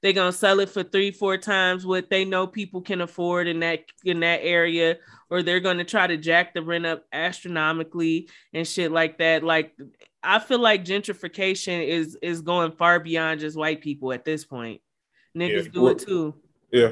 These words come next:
Speaker 2: Well, I mean, it's the classic. You don't have to be white to uphold white supremacy.
Speaker 1: Yep. But, you know, same thing with, um, D J Quick and Ashley. Um, they got some big issues,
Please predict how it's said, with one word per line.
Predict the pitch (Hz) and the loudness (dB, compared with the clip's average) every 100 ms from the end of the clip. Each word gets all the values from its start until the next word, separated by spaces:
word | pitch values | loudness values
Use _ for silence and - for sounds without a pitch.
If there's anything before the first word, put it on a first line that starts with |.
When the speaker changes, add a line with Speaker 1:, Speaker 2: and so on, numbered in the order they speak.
| - | 4
Speaker 2:
Well, | 139 151 | 6 8
I | 156 | 8
mean, | 165 160 | 6 4
it's | 165 | 0
the | - | -2
classic. | 151 156 139 120 | 0 2 2 0
You | 139 | 0
don't | 151 | 0
have | 147 | 0
to | - | -2
be | 127 | -4
white | 127 143 - - | 2 2 0 -2
to | 120 | -2
uphold | - 117 117 | 0 0 2
white | 107 | 0
supremacy. | - 123 107 - _ _ _ _ _ _ _ _ | -2 -6 -6 -12 _ _ _ _ _ _ _ _
Speaker 1:
Yep. | 185 190 185 - _ _ _ _ _ _ _ _ _ _ _ _ _ - - _ _ _ _ _ | -6 -2 -4 -6 _ _ _ _ _ _ _ _ _ _ _ _ _ -20 -20 _ _ _ _ _
But, | 180 175 208 202 160 _ _ _ | -6 4 6 6 2 _ _ _
you | - 262 | -2 2
know, | 262 208 196 196 175 | 4 4 4 0 -6
same | - 247 262 269 | -2 2 2 2
thing | 277 262 247 226 | 2 2 2 0
with, | 220 | 0
um, | 208 208 208 202 196 190 175 - 170 | 2 2 2 0 -2 -6 -14 -14 -4
D | 220 | 0
J | 226 220 | 4 4
Quick | 208 247 220 226 | 4 4 2 2
and | 202 | 2
Ashley. | 202 208 202 - 180 175 175 - | 2 2 0 -4 -4 -4 -8 -6
Um, | 185 185 180 175 165 160 156 _ _ _ _ _ _ _ _ - - - _ | -2 0 2 0 -2 -8 -12 _ _ _ _ _ _ _ _ -20 -20 -20 _
they | 233 285 | 4 8
got | 440 440 | 8 6
some | 370 240 | 4 0
big | 202 226 202 | 4 4 4
issues, | 196 190 139 131 117 160 | 2 2 -6 -8 -10 -14